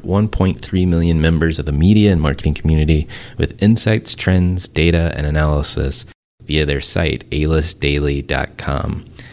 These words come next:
I'm excited about the move to A-List, um, and you're gonna see some additional changes as we go forward. Nothing to the content. The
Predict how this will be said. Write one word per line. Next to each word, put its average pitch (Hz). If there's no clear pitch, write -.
I'm 82
excited 107
about 85
the -
move 80
to -
A-List, 76
um, 73
and 85
you're 90
gonna 90
see 82
some 80
additional 76
changes 73
as 71
we 71
go 71
forward. 69
Nothing 104
to 98
the 90
content. -
The -